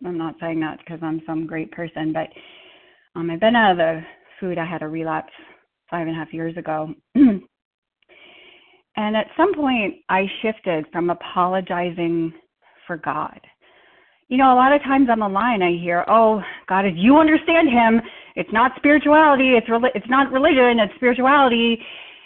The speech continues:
and all of this, like, qualification for God.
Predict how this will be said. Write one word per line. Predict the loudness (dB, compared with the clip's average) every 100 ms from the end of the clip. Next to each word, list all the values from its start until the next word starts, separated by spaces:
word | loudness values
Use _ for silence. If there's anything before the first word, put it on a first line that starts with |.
| _ -6
and | -4 2
all | 4 6
of | 4
this, | 2 -4 -4
like, | 0 0 0 -8 -14 -16 -20
qualification | -4 2 2 2 -4 -6 -6 -4 -2 -2 -2
for | -12
God. | -8 -6 -6 -8 -18